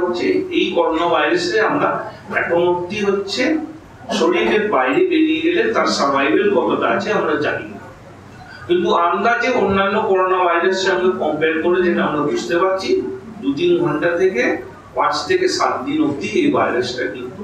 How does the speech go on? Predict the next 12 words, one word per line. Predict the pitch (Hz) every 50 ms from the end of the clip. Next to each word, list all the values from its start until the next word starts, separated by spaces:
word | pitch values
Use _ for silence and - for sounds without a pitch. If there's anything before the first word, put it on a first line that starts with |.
| - - -
শরীরের | - 117 110 - 135 139 143 139 - - 127
বাইরে | 127 135 - - - - - 202 - - - - - - - -
বেঁচে | 151 156 156 160 156 156
থাকতে | 143 135 - - - - -
পারে | - - - - - - - - - - - - 226 226 214 - - - - 220 220 - 202 220
অন্যান্য | 220 220 220 214 202 202 190 190 190 170
করোনা | 151 - - - - -
ভাইরাসের | 214 - - - - - 196 - - - - - - - - - - -
সঙ্গে | 139 139 139 139 151 160 151 139
আমরা | 127 127 - -
এটাকে | - 151 151 180 185 - -
তুলনা | 202 202 202 202 - - -